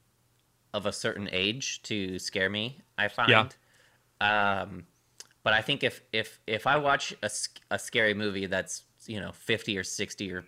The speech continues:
Speaker 1: s-, seventy years old or whatever, and
Speaker 2: Mm-hmm.
Speaker 1: it can get me just, like, once, then I know that, like, my grandma was probably shitting her pants when she saw
Speaker 2: <laughs>
Speaker 1: this.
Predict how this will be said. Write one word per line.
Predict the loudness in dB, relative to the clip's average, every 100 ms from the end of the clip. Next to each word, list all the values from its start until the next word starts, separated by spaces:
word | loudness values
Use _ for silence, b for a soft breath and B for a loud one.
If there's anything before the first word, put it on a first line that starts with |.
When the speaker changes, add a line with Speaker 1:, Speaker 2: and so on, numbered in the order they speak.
| -10
Speaker 1:
s-, | -10 -10 -14 _
seventy | -8 -4 -4 -4 -4
years | -4 -2 -2 -2
old | -2 -2
or |
whatever, | -4 -4 -4 -4 -10 b b b
and | 0
Speaker 2:
Mm-hmm. |
Speaker 1:
it | 0
can | -2 -6
get | -2 -2
me | -2 -6
just, | -4 -6 -4
like, | -6 -8
once, | -10 -4 -2 -2 -4 -8 b b
then | 0
I | 0
know | 0 2 2 2 0
that, | -4 -2
like, | -4 -6 -10 _ _ -6
my | -4 -4
grandma | -2 0 0 -2 -6
was | -4
probably | -2 -2
shitting | 0 -2 -2
her |
pants | -4 -2 -2 -4
when | -12
she | -12
saw | 2 6
Speaker 2:
<laughs> | 6
Speaker 1:
this. | 6 -4